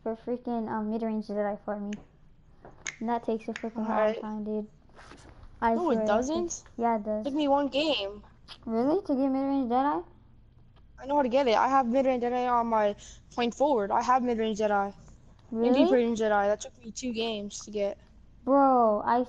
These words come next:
Speaker 1: swear, dude. Like, no, it's a lot
Speaker 2: If
Speaker 1: more
Speaker 2: you
Speaker 1: harder.
Speaker 2: win, if you win,
Speaker 1: It's a
Speaker 2: if
Speaker 1: lot
Speaker 2: you
Speaker 1: more
Speaker 2: win.
Speaker 1: harder to get a shot creator freaking mid-range Jedi. If you just have to know how to get it, and you know how to get it, right?
Speaker 2: And there's no dunks either.
Speaker 1: No dunks?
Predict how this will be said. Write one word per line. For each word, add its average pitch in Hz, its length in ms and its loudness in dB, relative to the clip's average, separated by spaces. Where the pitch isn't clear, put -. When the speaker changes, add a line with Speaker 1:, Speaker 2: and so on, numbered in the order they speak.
Speaker 1:
swear, 226 300 0
dude. 208 320 -4
Like, 233 240 4
no, 254 420 4
it's 277 240 -2
a 302 80 2
lot 277 220 6
Speaker 2:
If 294 60 0
Speaker 1:
more 294 120 4
Speaker 2:
you 339 80 6
Speaker 1:
harder. 415 340 6
Speaker 2:
win, 220 120 0
if 220 180 -2
you 330 180 4
win, 403 420 0
Speaker 1:
It's 262 200 -6
a 285 40 2
Speaker 2:
if 285 60 4
Speaker 1:
lot 294 140 8
Speaker 2:
you 302 120 4
Speaker 1:
more 349 80 8
Speaker 2:
win. 392 80 2
Speaker 1:
harder 294 300 2
to 269 180 -6
get 247 240 -6
a 240 80 -6
shot 247 320 -2
creator 220 380 -4
freaking 226 240 -4
mid-range 220 380 -6
Jedi. 214 460 -4
If 240 220 -2
you 240 200 -2
just 339 200 -2
have 311 220 4
to 269 80 0
know 240 360 4
how 226 140 2
to 208 80 -2
get 208 200 -4
it, 214 120 -10
and 226 320 -8
you 240 80 -4
know 240 160 -4
how 233 100 -6
to 226 80 -2
get 208 220 -12
it, - 60 -14
right? 220 220 -8
Speaker 2:
And 247 120 0
there's 233 120 0
no 262 180 4
dunks 240 360 0
either. 208 280 -2
Speaker 1:
No 226 120 -4
dunks? 233 360 -6